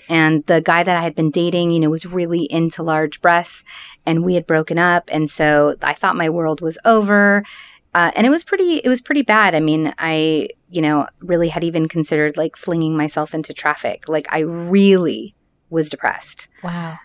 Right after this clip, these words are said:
Speaker 1: Um, so that was hard. But once, once I started working through it, once I started being able to exercise more, I started being able to enjoy my life more.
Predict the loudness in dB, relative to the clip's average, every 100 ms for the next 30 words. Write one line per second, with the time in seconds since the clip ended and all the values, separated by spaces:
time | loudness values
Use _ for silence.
0 | _ 0 2 2 2 -2 -6 2 4 4
1 | 2 2 0 0 2 4 2 -4 _ _
2 | _ _ 2 4 2 -2 _ _ _ _
3 | _ _ _ _ -20 _ -12 0 4 6
4 | 6 4 -6 -6 _ _ _ _ _ _
5 | _ _ _ _ _ _ _ _ 2 4
6 | 6 4 2 4 2 4 2 4 0 0
7 | 0 4 4 4 2 0 0 0 -2 0
8 | 0 0 0 -6 -6 -8 -8 -6 -2 -4
9 | -2 -2 0 2 0 0 -4 -2 -2 0
10 | 0 0 -2 -2 0 0 0 2 2 2
11 | 0 0 2 4 4 2